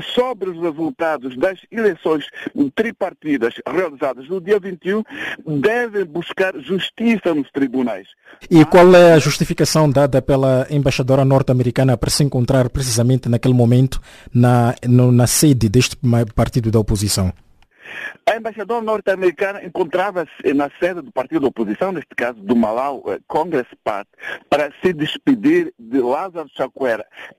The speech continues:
Speaker 1: Ela considera que Lázaro Chakwera foi um interlocutor válido durante a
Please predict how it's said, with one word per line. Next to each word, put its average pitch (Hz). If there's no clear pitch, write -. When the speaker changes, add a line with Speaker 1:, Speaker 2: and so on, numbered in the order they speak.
Speaker 1:
Ela 180
considera 147
que -
Lázaro 147
Chakwera 123
foi 147
um 190
interlocutor 151
válido 135
durante 139
a 123